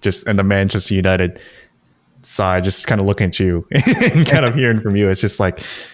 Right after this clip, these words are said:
this seems like a positive thing. 'Cause, like, it's just in general, it, it's kind of just been news that's just been circulating for the past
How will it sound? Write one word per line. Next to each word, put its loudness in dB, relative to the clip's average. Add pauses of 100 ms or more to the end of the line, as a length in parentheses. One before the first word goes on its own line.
(140)
this -6
seems 2
like 2
a -2
positive -2
thing. 0
'Cause, 2
like, 0
it's 0
just 0
in 4
general, 2
it, 0
it's 0
kind 0
of 2
just 0
been 2
news 2
that's -4
just -10
been 0
circulating 0
for -4
the 0
past -4